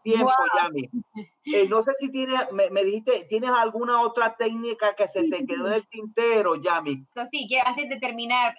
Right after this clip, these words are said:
Speaker 2: eh, es importante eso que tú decías y que entendamos, esto es una decisión personal. Y yo decido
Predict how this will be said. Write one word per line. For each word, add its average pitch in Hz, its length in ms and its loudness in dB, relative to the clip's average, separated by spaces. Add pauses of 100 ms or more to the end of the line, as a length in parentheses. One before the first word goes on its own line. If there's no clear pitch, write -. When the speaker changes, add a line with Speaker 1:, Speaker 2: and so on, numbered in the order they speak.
Speaker 2:
eh, 254 240 0
es 285 120 -2
importante 339 580 0 (140)
eso 277 200 -2
que 320 120 -10
tú 302 100 -8
decías 269 540 -2
y 240 100 -20
que 247 80 -10
entendamos, 240 580 -4
esto 262 260 -12
es 277 60 -16
una 277 240 -2
decisión 240 460 -10
personal. 214 460 -12 (120)
Y 220 140 -14
yo 254 120 2
decido 311 440 2